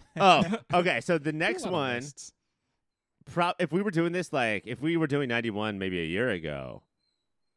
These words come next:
Speaker 2: we would have no idea who this person is. And yet, I think she has the chance to become the most famous person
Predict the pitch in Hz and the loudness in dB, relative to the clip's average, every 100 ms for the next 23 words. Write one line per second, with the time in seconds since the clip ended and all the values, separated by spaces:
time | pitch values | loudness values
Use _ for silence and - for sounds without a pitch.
0 | _ - 135 151 117 135 139 127 123 107 | _ -4 0 2 2 0 2 0 -2 -2
1 | 117 104 104 98 87 123 135 117 139 113 | -4 -4 -4 -4 -6 -6 -4 -2 0 0
2 | - _ - 117 147 - 180 - - 160 | -2 _ -4 0 0 0 -4 -6 -10 -6
3 | 147 143 151 156 135 165 160 - 247 151 | -4 0 0 0 -4 -8 -6 -2 0 0
4 | 107 - - _ - 147 147 156 165 170 | -4 -14 -20 _ -10 -6 -2 0 0 0
5 | - - 240 285 294 285 262 254 - 80 | -6 0 2 2 0 2 4 2 2 -6